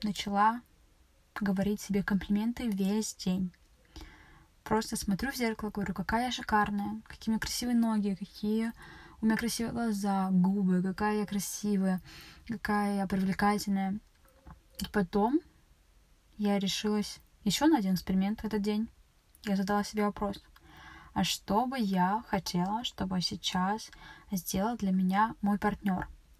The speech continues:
Я зашла в ванную и сказала: «Блин, я бы хотела бы,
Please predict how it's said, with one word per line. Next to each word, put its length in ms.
Я 160
зашла 280
в 60
ванную 520
и 60
сказала: 540
«Блин, 520
я 260
бы 100
хотела 460
бы, 220